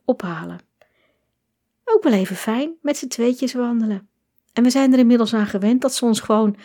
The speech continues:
een stuk op pad sturen en dat ze ons dan vanzelf alweer inhalen. En inderdaad, na de volgende brug zien we daar al de twee motoren staan.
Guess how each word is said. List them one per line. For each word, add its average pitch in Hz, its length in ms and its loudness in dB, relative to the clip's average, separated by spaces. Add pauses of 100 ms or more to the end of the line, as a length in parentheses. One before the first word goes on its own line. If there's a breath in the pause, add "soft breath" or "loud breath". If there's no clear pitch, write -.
(240 loud breath)
een 247 80 2
stuk 247 240 0
op 214 120 0
pad 214 200 -2
sturen 190 460 0
en 196 200 0
dat 190 160 -2
ze 208 100 -4
ons 190 140 -2
dan 185 160 -6
vanzelf 180 400 -4
alweer 180 320 -2 (540)
inhalen. 170 640 0 (1700)
En 262 160 8
inderdaad, 202 520 6 (380 soft breath)
na 285 200 2
de 240 100 2
volgende 202 400 2
brug 151 400 -8 (320)
zien 202 300 -2
we 170 60 -2
daar 160 300 -4
al 156 140 -2
de 165 80 -6
twee 160 280 -6
motoren 165 520 -8
staan. - 460 -14